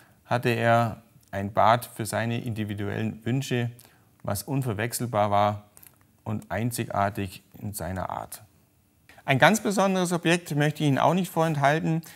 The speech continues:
Das wurde erst kürzlich, äh, fertiggestellt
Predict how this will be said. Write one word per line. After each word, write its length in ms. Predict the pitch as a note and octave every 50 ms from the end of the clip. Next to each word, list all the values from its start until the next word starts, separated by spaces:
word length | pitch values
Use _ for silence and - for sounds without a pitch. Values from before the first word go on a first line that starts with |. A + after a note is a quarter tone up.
| - - _
Das 180 | - - A#2 -
wurde 180 | C#3 D3 D3 D3+
erst 280 | C#3+ C3 B2 - -
kürzlich, 580 | - G3+ G3+ - - F3+ F3 E3+ E3+ - - - _
äh, 280 | - C#3+ C3+ B2+ B2 B2
fertiggestellt 880 | - - D#3+ - G3 F#3+ F3+ F3+ E3+ - - E3 D#3 D#3 D#3+ D#3+ - -